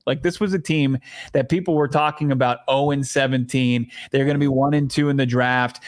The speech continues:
Joshua Dobbs was just pointing to an even more egregious tank job. But here we are. We're upset with their play on Sunday. They let the game get away. They made the wrong decisions on fourth and one. They did all this shit that cost them the game. But,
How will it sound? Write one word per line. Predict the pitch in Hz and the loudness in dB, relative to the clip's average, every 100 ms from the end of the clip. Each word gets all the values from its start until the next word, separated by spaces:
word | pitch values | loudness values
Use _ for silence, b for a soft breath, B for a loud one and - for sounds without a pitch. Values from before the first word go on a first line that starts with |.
| B - | B -2
Joshua | 151 151 - 151 139 | 0 0 0 0 2
Dobbs | 135 135 139 135 131 | 2 2 2 0 0
was | 135 120 | 0 0
just | 139 127 - B B | -2 -2 -8 B B
pointing | 143 156 151 143 | 0 2 2 0
to | 139 | 0
an | 139 135 | 0 2
even | 151 156 | 0 0
more | 135 135 139 131 147 | 0 0 2 0 0
egregious | 139 143 151 135 131 | 0 0 0 0 -4
tank | - 143 143 | -2 -2 -2
job. | 127 123 110 123 - B | 0 0 0 -4 -8 B
But | - 135 | -2 0
here | 170 196 | 2 2
we | 180 | 2
are. | 143 143 | 2 2
We're | 139 131 | 2 2
upset | 165 - - 175 170 | 2 -2 -2 -2 0
with | 160 | -2
their | - 147 | 0 -2
play | - 151 147 | 0 0 2
on | 139 135 | 0 0
Sunday. | - 135 123 123 127 | 0 0 2 2 2
They | 139 | 2
let | 135 147 165 | 2 0 0
the | 160 | -2
game | 151 156 151 | 0 0 0
get | 147 | 0
away. | 139 123 123 131 | 0 2 2 2
They | 135 | 0
made | 135 147 143 | 0 0 0
the | |
wrong | 131 139 175 175 | 0 2 2 0
decisions | 151 170 151 156 147 | 0 0 0 0 0
on | 143 | 0
fourth | 127 143 143 147 | 0 0 0 0
and | 135 | 0
one. | 120 117 123 | 0 0 0
They | 131 | 0
did | 151 | 0
all | 147 185 | 2 0
this | 185 165 | 0 -2
shit | 170 165 | -2 -2
that | 131 | -2
cost | - 160 160 175 | 0 0 -2 -2
them | 151 | -2
the | |
game. | 131 160 190 151 135 B B B - | 0 0 0 -2 -4 B B B -2
But, | 151 | -2